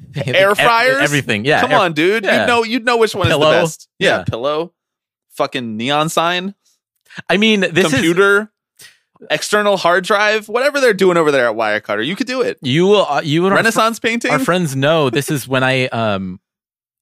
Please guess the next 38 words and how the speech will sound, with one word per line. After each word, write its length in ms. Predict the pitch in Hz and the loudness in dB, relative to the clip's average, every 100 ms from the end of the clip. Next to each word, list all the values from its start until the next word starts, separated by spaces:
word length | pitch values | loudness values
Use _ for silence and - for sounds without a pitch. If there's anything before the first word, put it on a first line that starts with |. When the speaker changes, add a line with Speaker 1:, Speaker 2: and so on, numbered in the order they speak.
| 131 | -2
Speaker 1:
I 400 | 139 147 147 147 | 0 2 0 -2
spent 420 | - - 139 120 _ _ - | -4 -4 -4 -4 _ _ -12
weeks 380 | 117 190 - - | -6 -6 -6 -12
trying 320 | - 101 95 | -4 -4 -4
to 60 | |
find 320 | - 101 98 92 | -6 -4 -4 -4
the 100 | 92 | -2
right 220 | 92 80 | -2 -2
weather 300 | 98 143 78 | -4 -2 -4
app. 240 | 73 - - | -8 -14 -16
Speaker 2:
<laughs> 60 | - _ - | -20 _ -4
Speaker 1:
Um, 240 | 101 101 107 | -2 0 0
Speaker 2:
That's 40 | |
Speaker 1:
I 40 | 123 | 0
Speaker 2:
true. 80 | 165 | 2
Speaker 1:
downloaded, 400 | 175 175 165 151 | 2 2 0 0
like, 160 | 127 - | -2 0
all 220 | 107 123 | 0 0
ten 480 | - - 123 139 160 - _ _ | -2 -2 -2 -2 -6 -10 _ _
that 120 | 139 143 | -4 0
were, 280 | 139 127 | 2 2
that 80 | 127 | 0
were 60 | 127 | 0
on 60 | 120 | 0
Speaker 2:
Dude, 40 | 147 | 2
Speaker 1:
the 20 | |
Speaker 2:
you 60 | 131 | 0
Speaker 1:
App 100 | - | 2
Store. 80 | |
Speaker 2:
dropped, 180 | 285 277 | 0 2
like, 240 | 254 185 - | 0 0 -2
ten 240 | 175 180 | -6 -2
bucks 300 | 147 175 - | 0 -2 -2
on 80 | 110 | -4
a 20 | |
weather 260 | 104 104 101 | -2 -2 -2
app. 180 | 92 98 | -4 -4
Speaker 1:
Uh-huh. 360 | 107 113 127 | -2 0 -2